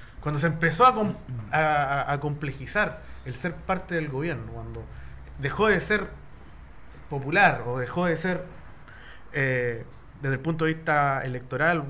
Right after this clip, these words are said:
al, al menos a decir de las encuestas que hoy día están fuertemente cuestionadas, ellos se retiraron del gobierno. Fueron parte de, en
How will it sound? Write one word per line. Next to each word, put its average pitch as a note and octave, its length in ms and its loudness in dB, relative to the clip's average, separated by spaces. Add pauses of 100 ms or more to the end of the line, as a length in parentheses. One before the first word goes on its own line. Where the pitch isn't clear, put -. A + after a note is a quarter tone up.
(680)
al, A#2 280 -2
al A#2+ 180 -2
menos D#3 260 2
a C#3 80 2
decir C#3+ 240 2
de D3+ 80 2
las C3+ 140 4
encuestas D#3+ 300 -2
que B2+ 80 -4
hoy B2+ 60 -6
día C#3+ 120 -4
están C#3+ 180 -8
fuertemente D3+ 460 -6
cuestionadas, C#3 480 0 (680)
ellos F#3+ 240 4
se - 140 2
retiraron D3+ 600 4
del B2 120 -6
gobierno. A2+ 320 -12 (1040)
Fueron F3+ 340 2
parte A#3 440 8
de, C4 320 2 (1160)
en A#2 180 -4